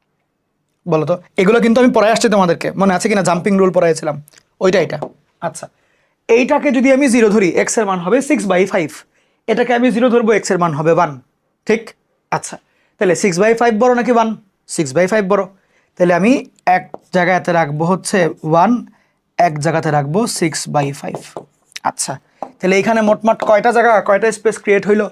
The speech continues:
তিনটা। আমি এগুলা দিয়ে এটাকে টেস্ট করব, টেস্ট করে একটা জায়গা বা দুইটা জায়গা নির্ধারণ করব। তো normally আমরা কি করি এসব ক্ষেত্রে? আমরা জাম্পিং রুল ইউজ করি। জাম্পিং রুলটা কি হয়? খেয়াল, মানে খুঁজে দেখি এই তিনটার মধ্যে কোথায় জিরো আছে,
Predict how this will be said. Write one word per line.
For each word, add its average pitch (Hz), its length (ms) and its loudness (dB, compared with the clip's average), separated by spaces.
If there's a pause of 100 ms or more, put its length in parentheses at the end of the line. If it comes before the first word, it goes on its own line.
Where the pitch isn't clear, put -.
(120)
তিনটা। 196 360 0 (800)
আমি 202 300 0
এগুলা 165 420 0
দিয়ে 165 540 0
এটাকে 175 360 -10
টেস্ট 214 320 -2
করব, 143 280 -8
টেস্ট 196 280 -2
করে 185 180 0
একটা 180 220 -4
জায়গা 165 460 0
বা 156 160 0
দুইটা 151 240 0
জায়গা 185 240 2
নির্ধারণ 156 380 -4
করব। - 280 -12 (1300)
তো 226 80 2
normally 247 320 4
আমরা 254 180 4
কি 254 140 0
করি 254 160 4
এসব 247 180 0
ক্ষেত্রে? 247 400 0 (320)
আমরা 185 220 2
জাম্পিং 226 400 2
রুল 233 160 4
ইউজ 180 160 -2
করি। - 220 -10 (220)
জাম্পিং 240 320 0
রুলটা 254 220 2
কি 247 160 2
হয়? 285 240 2 (340)
খেয়াল, 247 300 0
মানে 220 180 0
খুঁজে 254 260 4
দেখি 208 280 2
এই 269 140 2
তিনটার 220 340 -2
মধ্যে 233 240 0
কোথায় 240 320 0
জিরো 202 200 2
আছে, - 240 -4